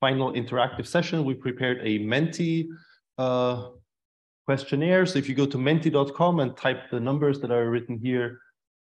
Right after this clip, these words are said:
at the top, uh, two questions. First is one thing, one cool thing that you learned over the last, uh, two days. And then the second question will be, uh, feedback. What could be done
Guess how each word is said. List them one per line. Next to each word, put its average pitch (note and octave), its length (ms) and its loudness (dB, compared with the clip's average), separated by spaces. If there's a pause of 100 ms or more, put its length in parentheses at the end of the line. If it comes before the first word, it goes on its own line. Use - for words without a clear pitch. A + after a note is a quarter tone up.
(120)
at A#2+ 160 0
the - 80 -10
top, F#3+ 360 -2 (1000)
uh, A#2 340 2 (140)
two F3 140 4
questions. D#3+ 460 2
First E3+ 280 2
is D#3 180 4
one C#3+ 240 2
thing, C#3 400 2 (120)
one C#3+ 200 -2
cool D3+ 120 2
thing D3 180 0
that C3 120 2
you B2+ 100 0
learned F#3 400 2 (120)
over C#3+ 140 -2
the C#3+ 80 2
last, C#3+ 480 0 (520)
uh, B2+ 560 -2 (540)
two D#3 140 0
days. C3+ 400 2
And B2+ 120 -2
then B2 240 0
the B2 180 0
second C3+ 400 0
question A#2+ 520 -2
will A#2 160 -2
be, G#2 320 -4 (460)
uh, G#2+ 180 0
feedback. D3+ 640 2
What D3+ 240 0
could D3+ 200 -2
be C3+ 120 0
done A2+ 460 0